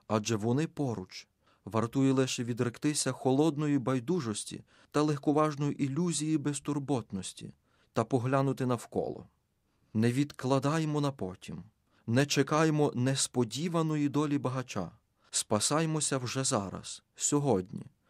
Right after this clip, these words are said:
бо, власне, це і є час сприятливий,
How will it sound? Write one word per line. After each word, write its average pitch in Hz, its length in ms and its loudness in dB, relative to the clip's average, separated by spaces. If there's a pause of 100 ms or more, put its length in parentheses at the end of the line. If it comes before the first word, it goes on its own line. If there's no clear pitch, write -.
(160)
бо, 117 160 4
власне, 127 460 4
це 185 380 2 (220)
і 165 140 0
є 147 220 0
час 147 480 -4
сприятливий, 92 960 -6